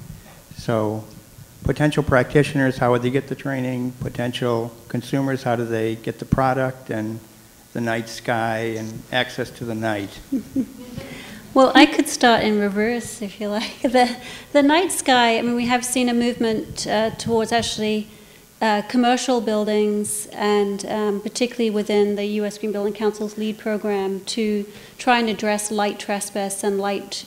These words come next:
Speaker 2: um, during night to reduce the light burden of cities, which is actually,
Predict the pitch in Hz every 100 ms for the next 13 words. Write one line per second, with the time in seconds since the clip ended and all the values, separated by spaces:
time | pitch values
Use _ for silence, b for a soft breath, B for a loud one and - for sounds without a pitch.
0 | - 190 190 185 185 185 B B - 226
1 | 208 208 202 196 - 214 202 - 226 226
2 | - 208 202 190 - 202 196 196 190 -
3 | 208 196 175 - 196 - 202 220 214 -
4 | 208 190 190